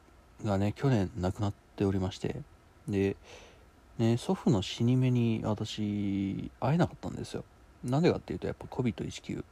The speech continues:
まあ、コロナがね、あって、病院の中に入らないでくださいってなってたんですね。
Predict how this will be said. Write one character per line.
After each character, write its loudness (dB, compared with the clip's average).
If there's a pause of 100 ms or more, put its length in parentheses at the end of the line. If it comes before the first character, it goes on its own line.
(440)
ま -4
あ、 -4
コ 0
ロ 4
ナ 0
が -6
ね、 0 (140)
あ -6
っ -8
て、 -10
病 4
院 0
の 2
中 0
に -2 (320)
入 0
ら 0
な 4
い 0
で 0
く 0
だ 0
さ -8
い -12
っ -20 (140)
て -8
な -4
っ -14
て -14
た -6
ん -6
で -10
す -18
ね。 0